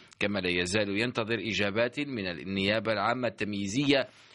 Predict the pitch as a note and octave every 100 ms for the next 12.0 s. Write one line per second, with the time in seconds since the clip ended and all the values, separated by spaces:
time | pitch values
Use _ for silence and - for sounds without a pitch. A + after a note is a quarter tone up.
0 | - A#2 C#3 C3+ C3 - E3+ C#3 G2 F#2
1 | F#2+ F#2+ F2+ - C3+ B2+ A#2 G#2 G#2+ C3
2 | E3+ B2+ G#2 A#2 C3+ A#2 - A#2 A2 G#2+
3 | F#2+ F#2 C#3+ D3+ B2+ B2+ - - - -
4 | - G2 G2 G2 A2+ A#2 F#2+ F#2+ A#2 G2
5 | G#2 G#2 C#3+ C#3 F2+ - F#2 F2 G#2+ G#2
6 | G2 G#2 F#2 F#2+ - G#2 B2+ C3 G#2 A#2
7 | B2 - - - - A#2+ D3+ C#3 G#2+ C3
8 | C3+ C#3+ D#3+ A#2+ G#2+ - G#2 A2 G2+ G2
9 | G#2 - G2+ G2 F#2+ F2 F#2 A#2 A2+ A2
10 | G#2 B2 - A2+ A#2+ B2+ G2+ F2+ A2 A#2
11 | G2+ - A#2+ A2+ F#2+ - G#2 G#2 C3+ -